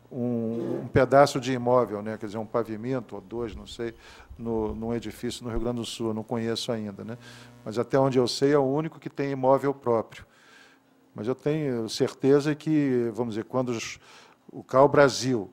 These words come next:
ou os cal F comprarem um terreno ou um edifício em condições de ser reformado,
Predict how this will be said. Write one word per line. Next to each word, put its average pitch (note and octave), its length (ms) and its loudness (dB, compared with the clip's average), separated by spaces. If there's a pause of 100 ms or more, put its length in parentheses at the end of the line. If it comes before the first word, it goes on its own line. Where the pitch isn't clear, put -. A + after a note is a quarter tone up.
ou A#2+ 180 0
os A2+ 140 -2
cal A#2 320 4
F A2 220 -4
comprarem A2+ 500 0
um A2 80 -6
terreno A2 720 -2
ou A#2+ 280 2
um A#2 60 2
edifício A2+ 600 -6
em G#2+ 40 -10
condições A2+ 540 -8
de F#2+ 80 -14
ser A2 280 -10 (340)
reformado, A#2+ 840 0